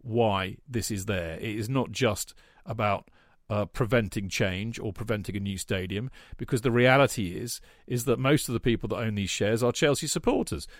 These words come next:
And like you lot, everybody, they want, we want, you know, we want a new stadium. And if, if they vote that it's a good idea, if it is in fact a good idea, if it doesn't threaten or jeopardise the future of the club, they will vote to do that. So put, get back in your box, you wallies. Uh,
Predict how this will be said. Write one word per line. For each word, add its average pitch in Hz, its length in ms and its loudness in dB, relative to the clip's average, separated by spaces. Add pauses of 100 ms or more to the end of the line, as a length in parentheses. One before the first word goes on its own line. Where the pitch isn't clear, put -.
(140)
And 120 240 0
like 139 300 6
you 202 100 0
lot, 139 340 4
everybody, 117 560 0
they 131 160 4
want, 185 360 2
we 165 120 0
want, 190 380 2
you 170 140 0
know, 156 160 4
we 156 80 4
want 160 200 4
a 175 60 4
new 170 200 2
stadium. 175 600 4
And 110 80 -4
if, - 220 -4
if 151 180 0
they 156 280 6 (280)
vote 151 380 8
that 139 120 6
it's 135 160 0
a 135 60 0
good 139 180 6
idea, 123 440 8
if - 160 0
it - 100 2
is 131 160 0
in 123 100 0
fact 107 280 -2
a - 20 -12
good 110 160 2
idea, 110 320 4
if 120 120 0
it 113 80 -6
doesn't 123 240 -2
threaten 131 360 0
or 113 80 2
jeopardise 117 520 2
the - 80 -14
future 117 280 -4
of 101 40 -6
the 113 60 -2
club, 185 240 0
they 180 120 6
will 185 160 6
vote 190 300 6
to 175 80 -6
do 208 200 -2
that. 92 240 0 (460)
So 123 260 -2 (320)
put, - 160 -4
get - 160 0
back - 180 0
in 185 100 -2
your 143 80 2
box, - 360 2
you 87 80 -4
wallies. 90 480 -2 (400)
Uh, 180 140 8